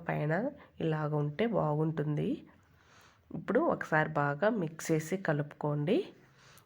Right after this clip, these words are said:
ఇప్పుడు గ్రేవీ చూసారా ఎలా ఉందో, ఈ విధంగా ఉంటే మనకు చాలా బాగుంటుంది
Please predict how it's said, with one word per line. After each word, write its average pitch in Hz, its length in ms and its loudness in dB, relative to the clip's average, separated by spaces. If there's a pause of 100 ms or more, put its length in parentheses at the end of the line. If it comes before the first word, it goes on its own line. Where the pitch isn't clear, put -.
(120)
ఇప్పుడు 202 200 0 (200)
గ్రేవీ 156 420 2
చూసారా 165 380 0 (120)
ఎలా 147 180 4 (120)
ఉందో, 165 260 2 (640)
ఈ - 20 4 (140)
విధంగా 151 360 2
ఉంటే 147 160 0 (140)
మనకు 156 280 0 (240)
చాలా 156 300 4 (160)
బాగుంటుంది 151 600 0